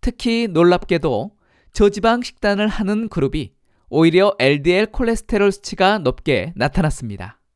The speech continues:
이와 같이 저지방 식품과 관련된 논란들이 많은데요.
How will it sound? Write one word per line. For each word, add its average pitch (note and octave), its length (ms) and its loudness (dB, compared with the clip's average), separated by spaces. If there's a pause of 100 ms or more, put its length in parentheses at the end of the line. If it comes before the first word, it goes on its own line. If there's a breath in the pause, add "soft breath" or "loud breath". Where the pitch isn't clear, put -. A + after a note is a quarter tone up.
(1000)
이와 G3 260 4
같이 F#3 560 -4 (180)
저지방 G#3 520 0
식품과 G#3 560 -2
관련된 F#3 600 0
논란들이 D#3+ 480 0
많은데요. C3 760 -4